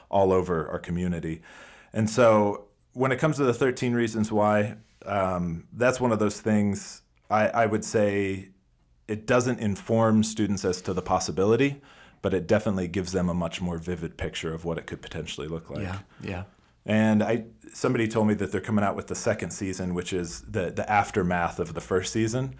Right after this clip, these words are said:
Speaker 2: Hmm.
Speaker 1: And so if that's true, part of me wishes that they had come out at the same time so that people could have seen not only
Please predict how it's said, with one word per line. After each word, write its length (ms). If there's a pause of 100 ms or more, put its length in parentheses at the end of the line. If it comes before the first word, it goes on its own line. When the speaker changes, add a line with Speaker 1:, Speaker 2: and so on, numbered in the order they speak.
(120)
Speaker 2:
Hmm. 140
Speaker 1:
And 80
so 420 (180)
if 140
that's 200
true, 320
part 220
of 80
me 80
wishes 380
that 260
they 100
had 140
come 140
out 120
at 100
the 100
same 280
time 380 (460)
so 160
that 160
people 240
could 180
have 100
seen 460
not 180
only 420